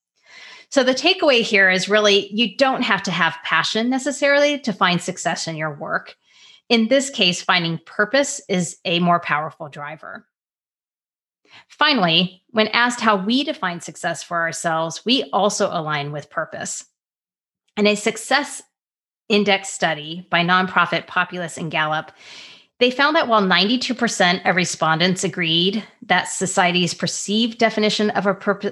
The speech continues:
person's success is, quote, "if they are rich, have a high-profile career, or are well-known," end quote, only three percent define it that way for themselves. And then in a twenty eighteen Populus study, as written about in the book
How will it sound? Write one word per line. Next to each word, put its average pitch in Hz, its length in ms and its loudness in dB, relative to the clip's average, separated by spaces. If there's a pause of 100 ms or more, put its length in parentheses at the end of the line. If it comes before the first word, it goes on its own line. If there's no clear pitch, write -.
(120)
person's 196 340 0
success 185 640 0
is, 185 400 -2 (220)
quote, 185 420 0
"if 190 160 -2
they 185 120 2
are 165 160 4
rich, 170 480 -2 (260)
have 185 180 0
a 180 80 4
high-profile 170 720 2
career, 165 540 2
or 175 120 4
are 165 200 4
well-known," 165 640 0
end 165 260 -4
quote, 160 320 -2 (480)
only 311 340 4
three 220 380 0
percent 170 680 -2
define 175 320 2
it 165 140 -2
that 160 200 4
way 156 140 0
for 151 140 -10
themselves. 151 760 -12 (1200)
And 233 140 2
then 254 140 4
in 247 100 2
a 247 120 0
twenty 262 360 0
eighteen 262 540 -2
Populus 170 520 -2
study, 160 840 -4
as 185 180 2
written 202 200 0
about 180 300 2
in 180 100 -6
the 175 80 -2
book 170 360 -2